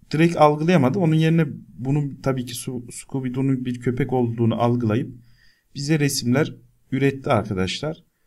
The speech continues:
Burada ek sorular, ek özellikler açıklayıp, e, daha gelişmiş bir prompt isteyebiliriz. Mesela şöyle diyelim. Daha gerçekçi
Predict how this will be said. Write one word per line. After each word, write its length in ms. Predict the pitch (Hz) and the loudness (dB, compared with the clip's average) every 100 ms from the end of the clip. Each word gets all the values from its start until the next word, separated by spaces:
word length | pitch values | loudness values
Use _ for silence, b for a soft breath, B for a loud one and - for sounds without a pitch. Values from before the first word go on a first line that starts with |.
| _ _ _ - | _ _ _ -6
Burada 520 | 135 180 190 185 - | 2 4 6 4 4
ek 180 | 151 165 | 4 4
sorular, 520 | - - 165 170 135 131 | 4 4 6 8 6 4
ek 220 | 156 151 | 0 0
özellikler 500 | 147 156 156 - 165 | 0 0 0 2 4
açıklayıp, 800 | 147 - - 147 135 - - - - | 2 0 0 2 2 0 -10 -12 -4
e, 40 | 107 107 104 104 - - - | 0 2 0 -2 -4 -8 2
daha 220 | 123 147 | 4 4
gelişmiş 880 | 156 156 151 - - 147 - - - | 4 2 2 -2 -2 -4 -2 -4 -6
bir 380 | 147 143 - - - _ _ _ | -4 -4 -6 -18 -20 _ _ _
prompt 380 | - 151 151 - | 0 2 2 -2
isteyebiliriz. 720 | - - 147 131 131 98 87 | -4 0 0 0 0 0 2
Mesela 420 | 117 127 131 123 | 0 0 2 4
şöyle 400 | 120 147 131 120 | 4 2 4 4
diyelim. 440 | 107 104 135 - - _ _ _ _ _ _ _ _ _ _ _ _ _ _ _ - | 4 2 0 -4 -16 _ _ _ _ _ _ _ _ _ _ _ _ _ _ _ -20
Daha 440 | 90 135 139 160 196 | -2 6 6 6 4
gerçekçi 960 | 180 160 - 147 127 - 135 165 | 8 6 6 -2 -2 -2 -2 -2